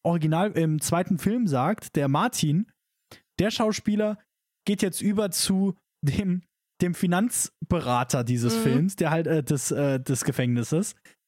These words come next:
Speaker 1: Es ist alles komplett abgedreht.
Speaker 2: Es ist, ja, es ist
Speaker 1: Und
Speaker 2: vollkommen übertrieben.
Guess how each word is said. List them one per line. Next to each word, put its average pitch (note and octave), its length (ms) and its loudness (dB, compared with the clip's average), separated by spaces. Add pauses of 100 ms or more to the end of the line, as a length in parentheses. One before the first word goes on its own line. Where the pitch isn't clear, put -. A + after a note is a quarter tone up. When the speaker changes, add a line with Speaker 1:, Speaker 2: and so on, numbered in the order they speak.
(160)
Speaker 1:
Es - 180 -2
ist F3 180 0
alles F#3 280 0
komplett D#3+ 360 0
abgedreht. D3+ 720 -2 (180)
Speaker 2:
Es - 180 -6
ist, G3+ 160 -6
ja, F#3+ 260 2
es F#3 140 -6
ist F#3 80 -2
Speaker 1:
Und D3 220 2
Speaker 2:
vollkommen G#3 500 0
übertrieben. G3 600 -8